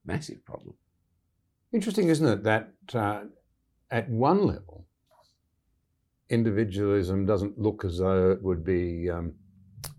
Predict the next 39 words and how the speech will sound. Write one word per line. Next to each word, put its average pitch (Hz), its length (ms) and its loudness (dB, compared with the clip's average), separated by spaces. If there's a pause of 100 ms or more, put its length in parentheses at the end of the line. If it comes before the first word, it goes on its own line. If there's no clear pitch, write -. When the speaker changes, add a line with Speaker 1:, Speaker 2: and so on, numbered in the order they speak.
(580)
Speaker 2:
a 101 60 -2
building 98 600 2
block 90 320 -2
of 87 260 -4
identity 85 540 -6
politics - 680 -8
if 90 80 -16
we're 87 140 -8
all 85 220 -8
individuals. 87 600 -10
But, 95 300 -4
Speaker 1:
Yeah. 139 140 -4 (180)
Speaker 2:
but 104 160 0
in 98 140 0
fact, - 400 -4 (100)
it's 120 220 -6
led 117 220 6
to 104 80 -6
tribalism. 151 600 -6 (280)
Speaker 1:
Yes. - 200 6
Speaker 2:
We 110 100 4
group 123 300 6
with 98 160 0
other 110 400 2 (680)
people 110 240 -2
that 98 100 4
I 92 80 0
suppose 101 460 -4
we 85 80 -6
think 90 300 -8
are 87 640 -10 (100)
broadly 117 420 12
like 82 320 -6
us 85 380 -6
to 107 120 0
oppose 104 340 4
everyone 92 340 0
else. 98 420 -6
Speaker 1:
Yeah. - 120 -6